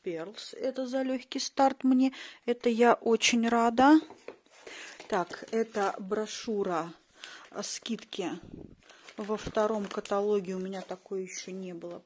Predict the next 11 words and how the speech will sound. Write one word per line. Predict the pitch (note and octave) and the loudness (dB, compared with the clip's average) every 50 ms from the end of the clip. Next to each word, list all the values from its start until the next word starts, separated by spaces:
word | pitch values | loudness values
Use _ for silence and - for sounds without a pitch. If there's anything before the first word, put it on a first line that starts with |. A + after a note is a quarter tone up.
| _ | _
Почитаем. | - A3 G#3 - - - G3 - _ - F3+ E3 E3 G3 A#3 C4+ D4 D4 - - - - - - - - - - - - - - - - - - | -6 -6 -4 -2 -2 -2 -2 -4 _ -2 -2 0 2 4 6 6 4 4 2 -4 -12 -10 -10 -10 -10 -10 -12 -14 -16 -16 -14 -14 -14 -12 -10 -8
Брошюрки | G3+ G3 G3 G#3 - - - A3 G#3 G#3 - - G3+ | -4 -4 -4 -4 -4 -4 -4 -4 -6 -6 -6 -6 -6
эти | G3 G3 - - F3+ | -6 -6 -6 -8 -10
дешёвые, | D#3 F3+ G3 G#3 - - - - G#3 G3+ F#3 F#3+ F#3+ F3 F3+ - - | -8 -8 -8 -8 -8 -8 -6 -6 -4 -4 -4 -6 -8 -8 -10 -10 -12
посмотрим. | - F3+ - - - G3+ G3 G3+ A#3+ B3 - - D#4 D#4 D#4 D#4 - - - - - - - - - - - | -14 -12 -12 -12 -10 -10 -8 -8 -8 -6 2 4 6 6 6 4 2 -4 -8 -8 -10 -12 -12 -14 -14 -10 -4
Так, | - A3+ G3 F3 E3+ - - - - - | -2 0 2 2 0 -2 -6 -10 -10 -8
что | - - - - A#3 A#3 | -10 -10 -6 -4 -2 -2
же | A3+ A3 A#3 A3+ | 0 0 0 0
мне | A3 G#3+ G#3 A3 A3 G#3+ | 0 0 2 0 0 0
тут | - A3 - - | 0 -2 -4 -2
понаприходило? | - - G#3 G#3 G#3 G#3+ G#3 - - A3 G#3 - - A3+ A3+ G#3+ G3+ G#3 A3 F#3+ E3+ E3 D#3 | 0 2 2 2 2 0 0 0 0 0 0 0 2 2 2 4 2 2 2 4 4 4 2